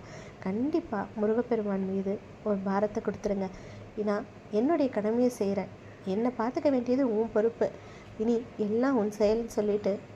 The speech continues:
நம்ம நம்ம வேலையை பார்ப்போம். முருகன் நம்மளை பார்த்துப்பார். ஓம் சரவண பவாய நமக. முருகா சரணம். நிஜமாவே உங்களுக்கும் இந்த முருகனுடைய திருவிளையாடல் பிடிச்சிருந்தா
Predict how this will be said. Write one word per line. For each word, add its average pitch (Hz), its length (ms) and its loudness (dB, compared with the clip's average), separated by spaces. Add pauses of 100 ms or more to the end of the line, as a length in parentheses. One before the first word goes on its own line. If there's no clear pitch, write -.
(140)
நம்ம 240 340 4
நம்ம 208 240 2
வேலையை 208 380 4
பார்ப்போம். 196 360 -2 (220)
முருகன் 226 460 4
நம்மளை 185 340 2
பார்த்துப்பார். 190 460 -2 (200)
ஓம் 240 540 4
சரவண 214 680 2
பவாய 190 520 4
நமக. 175 420 -2 (280)
முருகா 202 500 0
சரணம். 180 460 -6 (500)
நிஜமாவே 262 540 4
உங்களுக்கும் 247 560 4
இந்த 214 160 4
முருகனுடைய 196 520 2 (160)
திருவிளையாடல் 196 640 0
பிடிச்சிருந்தா 185 480 -2